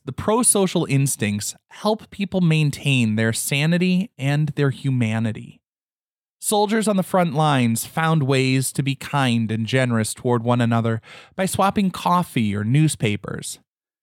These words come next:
And as those soldiers opened Harper's Weekly, they saw Santa Claus standing with them, supporting their cause, and I imagine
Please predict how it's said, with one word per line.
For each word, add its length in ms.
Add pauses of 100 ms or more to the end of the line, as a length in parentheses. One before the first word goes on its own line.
(500)
And 120
as 180
those 220
soldiers 520
opened 360
Harper's 460
Weekly, 680 (500)
they 100
saw 220
Santa 460
Claus 640
standing 640
with 300
them, 420
supporting 640
their 160
cause, 500 (380)
and 120
I 60
imagine 600